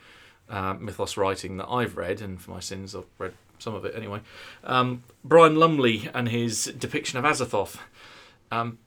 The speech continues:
admittedly, Azathoth is a, isn't one that's explicitly defined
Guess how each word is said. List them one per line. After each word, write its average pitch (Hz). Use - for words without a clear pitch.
admittedly, 254
Azathoth 247
is 240
a, 220
isn't 208
one 180
that's -
explicitly 143
defined 120